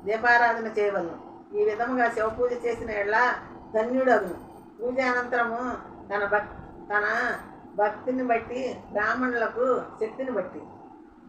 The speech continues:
పూజ అనంతరము శక్తిని బట్టి బ్రాహ్మణులకు సమారాధన చేసి దక్షిణ తాంబూలాది సత్కారములతో సంతృప్తి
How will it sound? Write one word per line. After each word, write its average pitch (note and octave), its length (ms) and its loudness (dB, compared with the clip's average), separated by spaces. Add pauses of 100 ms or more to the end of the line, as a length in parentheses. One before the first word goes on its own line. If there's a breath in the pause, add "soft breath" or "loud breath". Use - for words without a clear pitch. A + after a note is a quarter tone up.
(340)
పూజ B3+ 200 -2
అనంతరము A#3+ 760 0
శక్తిని B3+ 300 -2
బట్టి A#3+ 400 -2
బ్రాహ్మణులకు A#3 880 0 (340)
సమారాధన A#3+ 580 4
చేసి A3 600 -2 (240)
దక్షిణ B3 420 0
తాంబూలాది A#3 960 2
సత్కారములతో A#3 960 2 (320)
సంతృప్తి B3 840 -4